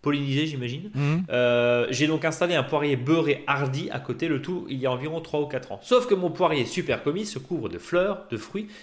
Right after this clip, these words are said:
Speaker 1: et que tous les fruits tombent à peine formés. Le beurré hardi, lui, fait des fruits. Auriez-vous une explication, des conseils pour que mon poirier me donne juste quelques poires ?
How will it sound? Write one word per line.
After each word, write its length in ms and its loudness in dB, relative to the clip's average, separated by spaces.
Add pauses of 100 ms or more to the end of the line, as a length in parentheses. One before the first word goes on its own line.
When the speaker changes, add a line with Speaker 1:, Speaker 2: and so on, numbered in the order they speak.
Speaker 1:
et 60 -8
que 100 -6
tous 120 -2
les 120 4
fruits 200 -4
tombent 280 0
à 100 0
peine 200 -2
formés. 400 -2 (720)
Le 180 4
beurré 760 2 (100)
hardi, 500 -4
lui, 380 -6 (320)
fait 160 -2
des 120 -2
fruits. 300 -12 (180)
Auriez-vous 260 2
une 100 -6
explication, 520 -10
des 100 -8
conseils 340 -10
pour 120 -16
que 80 -8
mon 120 -8
poirier 540 -4
me 80 -6
donne 280 -6
juste 300 -12
quelques 240 -8
poires ? 460 -12